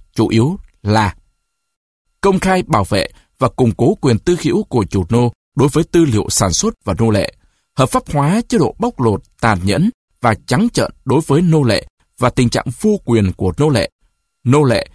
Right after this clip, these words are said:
chỉ được coi như công cụ biết nói.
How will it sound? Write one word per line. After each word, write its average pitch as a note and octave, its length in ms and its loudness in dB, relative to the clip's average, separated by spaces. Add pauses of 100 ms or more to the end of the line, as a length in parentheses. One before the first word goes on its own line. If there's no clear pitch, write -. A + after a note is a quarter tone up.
(200)
chỉ C3 100 2
được A#2+ 200 0
coi D#3+ 160 0
như D#3+ 220 2 (320)
công D#3 200 2
cụ - 300 -2
biết C#3+ 200 -2
nói. A#2 240 0